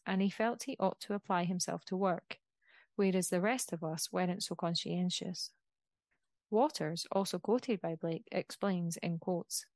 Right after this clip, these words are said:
"Bob Closs was a man with a great wealth of blues runs in his head. When he left,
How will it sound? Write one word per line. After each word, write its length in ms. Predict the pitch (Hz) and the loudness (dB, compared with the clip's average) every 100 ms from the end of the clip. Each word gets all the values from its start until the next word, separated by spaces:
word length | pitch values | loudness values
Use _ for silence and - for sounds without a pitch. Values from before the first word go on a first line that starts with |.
| _ _ _ _ _ _ _ _ _ _ _ _ - _ _ _ _ _ | _ _ _ _ _ _ _ _ _ _ _ _ -20 _ _ _ _ _
"Bob 260 | - 247 294 | 4 4 4
Closs 340 | - 190 185 | 2 2 2
was 140 | - 190 | 0 0
a 60 | |
man 320 | 190 185 202 214 | 2 4 4 4
with 160 | 208 | 2
a 40 | 196 | 0
great 340 | 190 190 - | 0 -2 2
wealth 280 | 185 180 - | 2 2 0
of 200 | 190 156 | -4 -4
blues 420 | 190 208 208 - | 2 4 4 2
runs 320 | 175 170 165 - | -2 -2 -2 -2
in 180 | 180 | 0
his 200 | 170 170 | 0 0
head. 320 | - 175 170 - _ _ _ _ _ | -2 -2 -2 -6 _ _ _ _ _
When 160 | - 202 | 0 2
he 120 | 185 | 4
left, 460 | 190 240 185 - | 4 4 2 -2